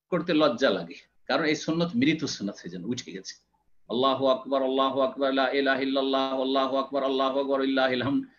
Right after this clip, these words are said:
হাটে বাজারে রাস্তায় মসজিদে জোরে বলবেন, লজ্জা পাচ্ছেন। কেন লজ্জা পাচ্ছেন? কারণ এটি মৃত সুন্নাত, কেউ পালন করে না। লোক আপনাকে আজব মনে করবে, "আরে কি বলছে রে, কি করছে রে?"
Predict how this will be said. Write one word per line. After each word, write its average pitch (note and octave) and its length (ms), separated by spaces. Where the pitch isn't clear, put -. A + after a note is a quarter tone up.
হাটে B2+ 420
বাজারে C3 480
রাস্তায় C3 480
মসজিদে C3+ 460
জোরে C3+ 380
বলবেন, C#3 440
লজ্জা C3+ 480
পাচ্ছেন। - 440
কেন C#3 200
লজ্জা D3+ 260
পাচ্ছেন? D#3 380
কারণ D#3 180
এটি D#3 120
মৃত F3 300
সুন্নাত, G#3 680
কেউ F#3+ 160
পালন F3+ 340
করে F#3 240
না। F#3+ 300
লোক D3+ 340
আপনাকে F3 320
আজব D#3+ 320
মনে G3 200
করবে, F3 220
"আরে F3 140
কি G3 220
বলছে G3+ 300
রে, F3+ 100
কি G3+ 180
করছে G3+ 280
রে?" F#3 260